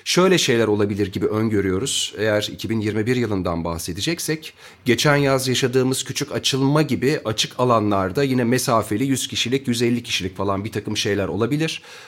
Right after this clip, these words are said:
Ama oralara kimler girecek? Orası tabii bir muamma. Bu bağımsız müziğin ne derece bir alanı olabilir de kestiremiyorum. Ama öte yandan şey hoşuma gidiyor tabii ki. Bütün zorluğuna rağmen bir takım bağımsız arkadaşlarımızın üretimlerine devam etmesi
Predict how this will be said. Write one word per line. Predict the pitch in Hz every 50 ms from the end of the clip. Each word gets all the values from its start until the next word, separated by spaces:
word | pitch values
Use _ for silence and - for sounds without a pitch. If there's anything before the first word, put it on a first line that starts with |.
| - -
Ama | 113 123 127 127 127 - -
oralara | 120 123 123 117 117 120 131 139
kimler | - 131 120 123 127 123 117
girecek? | 101 90 85 85 85 - 151 156 - - -
Orası | 117 101 98 - -
tabii | 107 101 123 135 139
bir | 147 135 - - -
muamma. | 113 113 107 98 87 80 80 101 139 156 - -
Bu | - 117 113 101 -
bağımsız | 82 95 110 110 107 104 101 107 - 110 104 -
müziğin | 101 95 90 92 101 110 120 123 123 123 -
ne | 95 117 107
derece | 104 95 90 85 87 92 78
bir | - - 98
alanı | 95 95 98 95
olabilir | 87 92 92 82 90 85 85 82 85
de | 80 131 175 175 - - - -
kestiremiyorum. | 143 120 - - - - 107 90 85 80 78 73 67 67 - - - - - - - - -
Ama | - 143 190 196
öte | 233 - - 220
yandan | 226 220 196 165 151 151 180 208 - - - - -
şey | - - - 175
hoşuma | 180 175 170 175 - 180 175
gidiyor | 160 156 127 123 104 95 90
tabii | - 120 98 101 95
ki. | - 110 110
Bütün | 110 - 175 180
zorluğuna | 165 147 151 131 120 110 104 101 92 90 85 85
rağmen | 87 80 80 92 117 147 135 117
bir | 113
takım | - 110 - 117 110 107 107 107 -
bağımsız | - 92 107 110 110 104 101 - 104 101
arkadaşlarımızın | 92 104 101 - - 98 101 95 90 - - 101 92 92 90 107 117 110
üretimlerine | 104 101 92 - 98 104 101 104 101 110 104 95
devam | 95 90 90 107 107 110 107 95
etmesi | 85 - 71 71 - - - 80